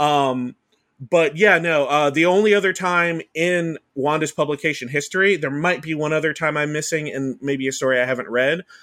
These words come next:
but is Trial of Magneto and what she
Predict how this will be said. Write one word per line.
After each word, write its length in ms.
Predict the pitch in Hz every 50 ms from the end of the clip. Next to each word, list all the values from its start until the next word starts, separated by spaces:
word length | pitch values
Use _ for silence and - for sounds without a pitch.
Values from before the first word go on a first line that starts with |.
| - _ _ -
but 160 | 156 147 139
is 120 | 147 -
Trial 320 | - - 156 147 139 143 143
of 100 | 143 -
Magneto 540 | 143 139 139 143 160 165 165 180 180 180 -
and 160 | - 139 131
what 180 | 135 143 143 -
she 540 | - - - 165 165 156 156 160 151 -